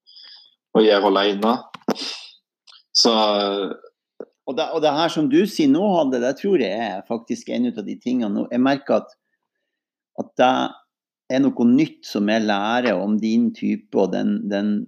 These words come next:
Speaker 2: d-, dette her med syver. Det er altså at du reflekterer igjennom andre. Og jeg merket det. Jeg hadde en, en,
Speaker 1: Mm.
Speaker 2: eh, ung, ung syver som var til meg her om kvelden, og, og når jeg,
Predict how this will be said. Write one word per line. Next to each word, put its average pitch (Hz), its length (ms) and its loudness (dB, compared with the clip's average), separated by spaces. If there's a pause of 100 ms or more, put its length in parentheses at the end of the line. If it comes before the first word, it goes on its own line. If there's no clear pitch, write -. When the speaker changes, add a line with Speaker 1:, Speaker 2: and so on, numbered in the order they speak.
(160)
Speaker 2:
d-, - 240 -12
dette 104 300 -6
her 107 160 -2
med 98 180 -2
syver. 113 520 -2
Det 101 100 -4
er 107 160 0
altså 104 260 -2
at - 120 -8
du 113 100 4
reflekterer 143 1500 0
igjennom 110 840 2
andre. 123 500 4 (1600)
Og 113 400 4 (540)
jeg 170 120 6
merket 185 440 4
det. 117 80 8
Jeg 117 80 6
hadde 147 300 4
en, 120 260 2
en, 117 280 0
Speaker 1:
Mm. 113 160 6
Speaker 2:
eh, 101 260 2
ung, 135 480 4
ung 117 320 4
syver 123 420 0
som 110 220 -2
var 104 160 0
til 117 120 -6
meg 107 200 -2
her 107 100 -4
om 107 140 -4
kvelden, 123 340 0
og, - 180 -6
og - 200 0
når 131 160 4
jeg, 135 320 0